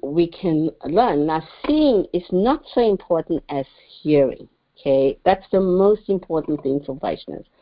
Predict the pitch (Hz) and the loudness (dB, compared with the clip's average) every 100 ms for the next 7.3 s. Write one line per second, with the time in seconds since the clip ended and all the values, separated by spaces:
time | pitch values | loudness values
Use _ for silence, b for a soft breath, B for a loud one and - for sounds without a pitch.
0 | b b 170 185 180 - 196 185 170 120 | b b 0 2 0 -2 2 4 4 0
1 | - _ _ _ _ _ - 160 151 156 | -8 _ _ _ _ _ -4 0 4 2
2 | - 180 190 220 226 240 - - - 190 | 0 -2 2 2 2 -4 -6 -20 -10 -4
3 | 185 185 175 151 156 147 135 135 127 120 | -2 -2 -2 0 2 2 0 -2 -4 -6
4 | - - _ _ _ _ - - 208 202 | -10 -20 _ _ _ _ -18 -2 2 2
5 | 208 - 208 214 - b b b 156 147 | 0 0 2 2 -4 b b b -6 -4
6 | 170 156 170 190 196 - 139 131 135 131 | 0 4 4 4 0 -4 -2 -2 -4 -6
7 | - 127 120 | -6 -8 -8